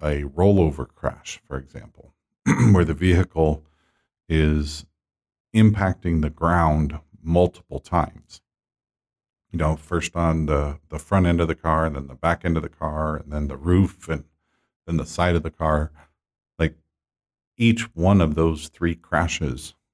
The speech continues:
occurs every time there's an impact. So generally speaking, what are the most, what are the different types of crashes that we might see, uh, or that wi-, we might experience?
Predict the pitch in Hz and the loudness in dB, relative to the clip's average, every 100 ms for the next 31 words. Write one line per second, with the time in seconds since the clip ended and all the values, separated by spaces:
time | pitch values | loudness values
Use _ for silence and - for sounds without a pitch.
0 | _ _ _ _ _ - _ - 117 92 | _ _ _ _ _ -16 _ -4 2 2
1 | 71 73 - _ _ 95 85 80 80 76 | 2 -4 -8 _ _ -2 0 0 -2 0
2 | 71 71 73 73 71 - _ _ _ _ | -2 -2 0 0 -2 -14 _ _ _ _
3 | _ _ _ _ _ _ _ _ _ _ | _ _ _ _ _ _ _ _ _ _
4 | _ _ _ _ _ _ _ _ - 107 | _ _ _ _ _ _ _ _ 0 2
5 | 92 87 - - 82 - 110 117 107 87 | 4 0 -10 -10 -10 0 4 6 4 2
6 | 87 - - 190 190 - 78 80 85 _ | -2 -8 -4 -2 -2 0 0 0 -2 _
7 | _ _ - _ _ 92 90 131 127 - | _ _ -20 _ _ -10 0 0 0 -2
8 | 95 101 98 85 87 87 82 - - _ | 2 4 2 2 2 2 0 -10 -20 _
9 | _ _ 95 90 104 101 110 101 95 101 | _ _ -14 -10 -4 2 4 4 2 0
10 | - 78 - 92 82 78 _ 85 82 - | -2 -6 -2 0 -2 -8 _ -2 -2 -4
11 | 76 78 78 76 73 73 _ _ _ _ | -16 -12 -4 0 -2 -4 _ _ _ _
12 | _ _ - - 90 82 82 78 _ _ | _ _ -20 -10 -6 0 0 -2 _ _
13 | _ - 80 73 80 85 82 - 80 82 | _ -10 -8 -8 -4 -2 -2 0 -2 -2
14 | 87 82 76 80 - - 101 71 - _ | 0 0 0 -6 -10 -2 -2 -2 -12 _
15 | _ | _